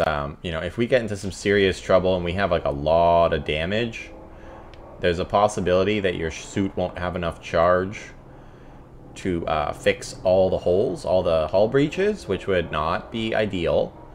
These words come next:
So I think I'm gonna do that, and on the next level up, we'll get the long haul jobs, and we'll start moving up there. I wanna get the long hauls, I wanna get the, the trailer permission,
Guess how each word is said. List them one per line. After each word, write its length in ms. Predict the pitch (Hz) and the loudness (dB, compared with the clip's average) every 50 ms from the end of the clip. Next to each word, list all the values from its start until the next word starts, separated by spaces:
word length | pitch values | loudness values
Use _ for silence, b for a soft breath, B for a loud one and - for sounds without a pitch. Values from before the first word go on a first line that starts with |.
| B B B B B B B - - | B B B B B B B -20 -16
So 240 | - - - 82 80 | -6 0 2 2 2
I 120 | - 92 | 2 0
think 180 | 92 120 117 123 | -2 -2 -2 -2
I'm 60 | 127 | 0
gonna 120 | 135 131 123 | 0 0 0
do 140 | 120 127 | 2 2
that, 320 | 120 107 90 92 92 - - | 4 6 6 4 4 2 -2
and 100 | 92 92 | -4 -4
on 160 | 92 90 87 | -2 -2 -2
the 60 | 87 87 | -2 -2
next 360 | 90 95 104 110 - - - | 0 0 0 0 -2 0 2
level 300 | 101 90 90 90 90 87 | 4 4 4 4 2 2
up, 160 | 85 82 87 | 2 0 0
we'll 180 | 85 87 85 82 | 0 0 0 2
get 160 | 87 85 - | 0 -2 0
the 80 | - | 0
long 320 | 82 82 80 82 82 82 80 | 0 0 0 0 0 -2 -4
haul 240 | 82 85 82 82 80 | -2 0 0 0 0
jobs, 560 | 85 85 80 80 80 78 78 80 - - - - | 0 2 2 2 2 0 0 -4 -6 -12 -12 -10
and 120 | 85 80 | -8 -8
we'll 100 | 80 82 | -8 -6
start 240 | - - 92 80 80 | -2 -2 -2 -2 -2
moving 260 | 82 85 82 82 82 | -2 -4 -4 -4 -4
up 160 | 80 78 - | -6 -4 -2
there. 160 | - 78 78 | 0 0 2
I 40 | 80 | 2
wanna 200 | 85 90 92 92 | 2 0 0 0
get 120 | 87 85 - | -2 -2 -2
the 60 | 85 | 0
long 300 | 85 95 104 104 107 104 | 0 0 0 0 -2 -2
hauls, 360 | 101 101 95 98 98 95 - | -2 0 0 0 0 0 -2
I 40 | 92 | -2
wanna 200 | 87 90 90 92 | -4 -2 -2 -2
get 180 | 92 95 - | -2 -4 -4
the, 320 | - 87 82 80 78 78 76 | -4 -6 -4 -4 -4 -4 -6
the 80 | 80 | -6
trailer 360 | - - - 78 78 82 90 95 | -6 -4 -4 -2 0 0 -2 -2
permission, 600 | - - 98 98 101 98 - 120 123 127 143 | -4 -6 -8 -8 -10 -10 -10 -12 -12 -12 -12